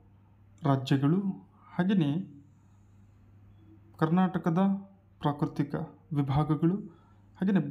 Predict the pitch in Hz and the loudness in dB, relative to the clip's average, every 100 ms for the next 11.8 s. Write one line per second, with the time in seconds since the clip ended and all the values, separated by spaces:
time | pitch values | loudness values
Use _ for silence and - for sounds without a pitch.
0 | 135 180 214 214 196 214 160 147 151 151 | 2 2 2 0 -2 -2 0 2 2 2
1 | 143 143 139 160 - 156 143 143 135 185 | 0 0 0 -2 -2 -2 -2 -2 -4 -2
2 | 147 - - 156 - - - 175 214 - | -2 -4 0 0 0 -4 -2 -2 -4 -8
3 | - - - - - - - 170 254 240 | -20 -20 -20 -20 -20 -20 0 2 4 4
4 | 151 160 139 - - - - _ _ - | 4 2 2 -6 -14 -20 -20 _ _ -20
5 | - _ - - - 160 214 - 143 165 | -20 _ -20 -12 0 2 2 2 0 2
6 | 165 156 143 170 190 - 143 147 185 160 | 0 0 -2 -2 -4 -2 0 2 2 2
7 | 151 143 143 165 190 - - 214 175 - | 0 0 -2 -2 -2 -4 -4 -2 -2 -2
8 | 147 143 190 - - 151 147 139 139 135 | 0 0 -2 -4 -4 -2 0 0 -2 -2
9 | 190 196 - - - - - 147 165 165 | -2 -4 -10 -20 -20 -16 -4 0 0 2
10 | 170 151 139 139 147 147 139 135 135 185 | 0 2 -2 0 0 0 -2 -4 -2 -4
11 | 147 - 165 190 190 160 143 165 | -4 -4 2 4 4 2 0 -2